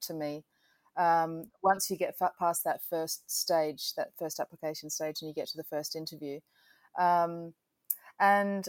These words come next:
I just really enjoyed that interview. Um, I, I learned a lot, um, from preparing for it, and,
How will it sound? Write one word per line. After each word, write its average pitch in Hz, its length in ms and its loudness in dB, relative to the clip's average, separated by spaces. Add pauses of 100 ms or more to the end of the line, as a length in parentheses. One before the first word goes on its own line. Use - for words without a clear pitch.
I 214 140 8
just 254 260 0
really 214 300 6
enjoyed 185 360 4
that 165 240 0
interview. 156 520 -6 (220)
Um, 160 520 -4 (120)
I, 113 280 2
I 160 80 6
learned 180 340 2
a 190 60 -4
lot, 165 260 4 (320)
um, 160 240 -8
from 165 200 -14
preparing 180 500 -4
for 165 460 -2
it, - 100 -8 (100)
and, 160 460 -10